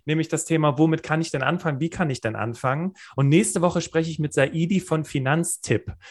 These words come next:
Und, äh, vielleicht kennt ihr Saidi vom Podcast Geld ganz einfach. Und Saidi war derjenige, der mich in seinem Podcast motiviert hat,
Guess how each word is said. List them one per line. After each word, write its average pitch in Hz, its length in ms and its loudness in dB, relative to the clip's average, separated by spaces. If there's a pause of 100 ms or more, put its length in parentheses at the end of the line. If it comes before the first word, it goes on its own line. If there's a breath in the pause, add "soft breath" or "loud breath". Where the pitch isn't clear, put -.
(220 loud breath)
Und, 139 320 2
äh, 143 240 4
vielleicht 160 240 4
kennt 214 140 2
ihr 190 100 6
Saidi 160 320 2
vom 156 160 -4
Podcast 160 380 -2
Geld 151 200 2
ganz 135 200 -2
einfach. 151 500 0
Und 151 140 -6
Saidi 165 360 2
war 143 120 4
derjenige, 151 420 2
der 139 140 -2
mich 135 120 -6
in 127 80 -6
seinem 123 220 0
Podcast - 420 -4
motiviert 131 600 -2
hat, 127 220 0